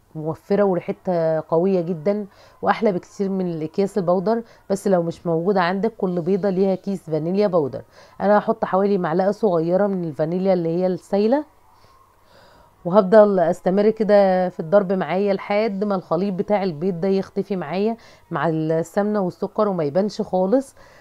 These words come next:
هتاخد معايا حوالي تلات دقايق بس كده ضرب بالمضرب، ولو بالمضرب العادي برضو زي ما قلت لك هيشتغل معاكي، بس هتاخدي حوالي من اربع لخمس دقايق كده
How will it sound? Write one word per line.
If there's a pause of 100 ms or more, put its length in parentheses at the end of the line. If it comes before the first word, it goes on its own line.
(140)
هتاخد
معايا
حوالي (100)
تلات
دقايق
بس
كده
ضرب
بالمضرب، (360)
ولو
بالمضرب
العادي
برضو
زي
ما
قلت
لك
هيشتغل
معاكي،
بس
هتاخدي
حوالي
من
اربع
لخمس
دقايق
كده